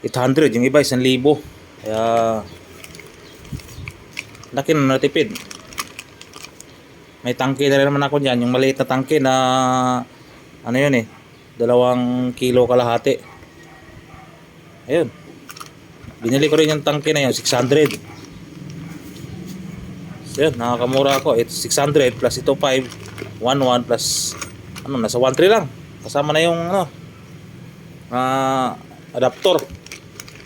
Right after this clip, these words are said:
So, isa pang purpose ko nito, kaya bumili ako ng ganito para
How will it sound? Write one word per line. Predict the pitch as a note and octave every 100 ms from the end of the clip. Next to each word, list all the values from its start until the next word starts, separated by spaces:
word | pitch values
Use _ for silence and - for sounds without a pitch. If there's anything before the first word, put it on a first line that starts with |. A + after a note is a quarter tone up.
| - - - - - -
So, | D#3+
isa | E3+ F#3
pang | F#3
purpose | G3 F#3+ F#3 -
ko | F3+
nito, | F3 D3+
kaya | D#3+ D#3
bumili | D#3 D#3+ E3
ako | D#3+
ng | D#3
ganito | D3+ D3+ A#2 A2 - - - - - - - - - - - - - - - - - - -
para | D3